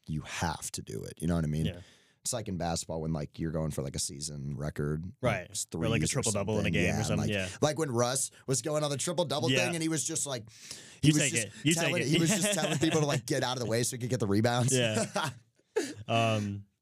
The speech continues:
Speaker 2: what's it called? Yeah, um, what was I gonna say?
Speaker 1: Well, I said on Monday's pod that he was gonna do it that night. So what, I, what was I off, two days?
Speaker 2: That's
Speaker 1: Ish.
Speaker 2: like three games.
Speaker 1: Yeah,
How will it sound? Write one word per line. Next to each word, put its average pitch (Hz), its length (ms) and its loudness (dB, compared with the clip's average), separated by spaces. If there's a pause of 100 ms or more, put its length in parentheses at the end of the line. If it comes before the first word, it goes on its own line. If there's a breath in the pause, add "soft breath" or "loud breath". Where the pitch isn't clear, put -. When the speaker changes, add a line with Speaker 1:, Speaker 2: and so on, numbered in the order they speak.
(160)
Speaker 2:
what's - 100 -6
it 113 60 -2
called? 101 320 0 (100)
Yeah, 113 380 -2 (100)
um, 104 480 0 (220)
what 123 100 -8
was 107 120 -4
I 92 40 -4
gonna 90 140 -8
say? 87 340 -8 (120)
Speaker 1:
Well, 131 180 8
I 117 180 2
said 156 460 0 (100)
on 113 240 6
Monday's 113 560 6
pod 87 440 0
that 92 100 4
he 95 60 4
was 98 120 2
gonna 95 180 -6
do 90 140 0
it 85 100 0
that 80 180 2
night. 80 380 0
So 87 220 -4
what, 87 160 0
I, 85 40 4
what 80 180 2
was 85 200 2
I 78 100 -4
off, 71 140 -6
two 92 160 -2
days? 90 500 0 (800)
Speaker 2:
That's - 200 0
Speaker 1:
Ish. - 60 -4
Speaker 2:
like 95 180 -6
three 95 160 -4
games. 87 360 -6
Speaker 1:
Yeah, 143 260 0